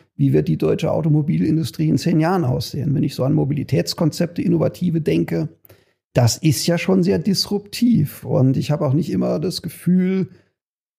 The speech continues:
dass sich viele Unternehmen da schon Gedanken drum machen. Manche betrifft's auch gar nicht. Der Handwerker wird immer noch sein Handwerk machen können. Das ist, das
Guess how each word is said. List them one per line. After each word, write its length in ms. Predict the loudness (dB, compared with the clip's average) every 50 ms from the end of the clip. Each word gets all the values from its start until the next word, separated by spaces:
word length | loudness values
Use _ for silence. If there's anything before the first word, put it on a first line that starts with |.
| _ _ _ _ _ _ _ _ _ _ _ _
dass 160 | _ 2 4 4
sich 160 | 4 2 2
viele 220 | 2 0 2 2
Unternehmen 480 | 2 0 0 2 2 2 2 2 2 2
da 100 | 0 0
schon 160 | 0 0 2
Gedanken 400 | 2 2 2 0 0 2 0 0
drum 180 | 2 2 2 2
machen. 240 | 0 0 0 0
Manche 220 | 0 2 2 2 0
betrifft's 380 | 0 0 0 -2 -2 -2 -2
auch 140 | -2 -2 0
gar 120 | 0 2 0
nicht. 180 | 0 0 0
Der 120 | 0 0 2
Handwerker 480 | 2 2 2 2 0 0 0 0 0
wird 160 | 0 -2 0
immer 160 | 0 0 0 2
noch 120 | 0 0
sein 200 | 2 2 2 4
Handwerk 320 | 2 2 2 0 0 0
machen 240 | -2 -2 0 -2 -2
können. 180 | 0 0 0 0
Das 140 | 0 0 -2
ist, 540 | -4 -6 -8 -12 -16 -18 -18 -18 -20 -6 -4
das 920 | -2 -2 -2 -4 -10 -12 -14 -14 -16 -18 -18 -20 -20 -20 -20 -20 -20